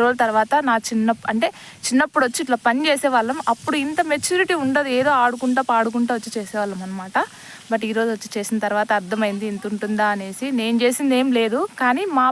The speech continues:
పేరెంట్స్ ఏం చేస్తున్నారు అనేసి చూశానమాట. మీరు కూడా ఒక్కరోజు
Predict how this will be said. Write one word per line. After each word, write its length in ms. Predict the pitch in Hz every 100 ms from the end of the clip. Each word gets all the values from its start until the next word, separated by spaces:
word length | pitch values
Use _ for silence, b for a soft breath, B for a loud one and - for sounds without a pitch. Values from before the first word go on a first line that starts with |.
| 247
పేరెంట్స్ 360 | 254 277 302 277
ఏం 100 | 247 247
చేస్తున్నారు 440 | 254 - 240 226
అనేసి 200 | 226 233 -
చూశానమాట. 640 | 214 - 214 202 196 190 254 - B B B
మీరు 200 | 247 269 277
కూడా 140 | 320 294 220
ఒక్కరోజు 500 | - 277 269 240